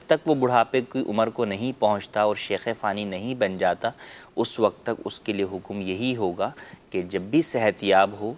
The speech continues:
تو وہ اپنے ان روزوں کی قضا کرے۔ یوں ہی اگر کوئی شخص جو کہ بوڑھا تھا، شیخ فانی تھا، اور اس نے یہ اندازہ لگایا کہ میں اب جو ہے بڑھاپے کی وجہ سے روزے رکھنے پر قادر نہیں ہوں، اور اس نے فدیہ ادا کر دیا،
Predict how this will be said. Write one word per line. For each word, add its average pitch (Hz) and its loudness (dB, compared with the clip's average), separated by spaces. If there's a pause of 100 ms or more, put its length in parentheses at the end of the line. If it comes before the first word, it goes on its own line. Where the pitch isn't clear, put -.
(100)
تو 101 -2
وہ 101 2
اپنے 104 -2
ان 98 -8
روزوں 90 -4 (100)
کی 101 -8
قضا 90 -2 (460)
کرے۔ 87 -6 (640)
یوں 139 2
ہی 170 0 (120)
اگر 127 6 (120)
کوئی 123 6
شخص 127 2
جو 107 2
کہ 117 2 (160)
بوڑھا 117 6 (200)
تھا، 104 4
شیخ - -2 (120)
فانی 104 0
تھا، 98 0 (480)
اور 101 4
اس - 0
نے 135 0
یہ 135 6
اندازہ 98 4
لگایا 98 4
کہ - -8
میں 104 0 (120)
اب 104 4
جو 104 -4
ہے - -2
بڑھاپے 95 0
کی 117 -4
وجہ 98 4
سے 98 -2
روزے 95 0
رکھنے 95 -6
پر 98 -2
قادر 92 0
نہیں 95 -6
ہوں، 104 -4
اور 92 -2
اس 92 -6
نے 107 -4
فدیہ 143 2
ادا 117 4
کر 90 -6
دیا، 82 -12